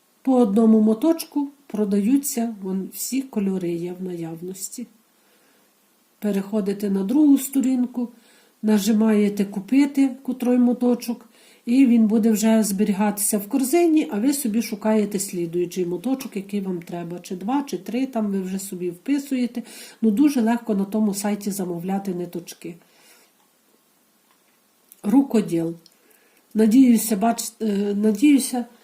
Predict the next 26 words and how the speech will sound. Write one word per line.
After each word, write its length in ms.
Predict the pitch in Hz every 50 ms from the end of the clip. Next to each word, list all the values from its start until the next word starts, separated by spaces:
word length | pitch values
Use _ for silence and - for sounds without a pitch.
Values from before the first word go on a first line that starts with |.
| _ _ _ - _ -
я 280 | 233 233 233 233 226 226 - - -
гарно 460 | 214 185 175 208 208 202 196 190 190
вам 180 | 185 190 185 190
показала. 640 | - 220 - - 262 247 - 311 320 320 311 302 277 - - - - - _ -
І 180 | 302 311 330 311 233 -
ще 300 | - - - 247 254 254
є 160 | 233 240 233
один 480 | 226 220 214 202 208 240 233 226 214 - - - - _ _ -
сайт 540 | - - - - 285 285 302 294 277 - - _
Пряжа 380 | - 233 233 233 233 202 220 208
Маркет. 600 | 196 180 170 165 165 165 - - 190 190 - - _ _ _ _ _ - _ _ _ _ _ _ _ _ _ _ _ _ _
Пряжа 400 | - - 269 269 262 233 208 226
Маркет, 460 | 220 220 254 302 311 311 - 285 226 220
бачите, 400 | 226 254 247 - - - 254 247
як 200 | 247 247 247 -
тут 180 | 269 254 -
написано. 760 | 247 247 240 - - 262 262 254 - 262 247 233 247 247 240 - - - - - _ -
І 200 | 320 330 359 330
тут 400 | - - - 262 285 277 - - -
он 320 | 240 214 233 233 226 220
вгорі. 500 | 196 196 214 208 220 196 190 175 175 180 - _ _ _
Пряжа 460 | - 247 262 269 302 285 247 233 254
Маркет 600 | 233 208 185 170 175 185 - - - 196 - - _ _ _ _ _ _ _ _ _ _ _ _ _
ком 240 | - 254 269 269 262
ю 200 | 240 208 214 202
а. 200 | 185 170 175 -